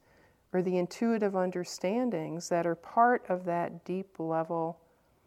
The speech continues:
of penetration of the meaning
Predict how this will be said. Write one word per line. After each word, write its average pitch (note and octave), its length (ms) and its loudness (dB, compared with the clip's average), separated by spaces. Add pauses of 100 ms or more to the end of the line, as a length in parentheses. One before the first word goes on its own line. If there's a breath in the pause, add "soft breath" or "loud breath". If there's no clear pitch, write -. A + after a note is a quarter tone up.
(1300 soft breath)
of E3+ 160 0
penetration E3+ 1040 -2 (640)
of D#3+ 180 2
the E3 80 4
meaning E3 600 0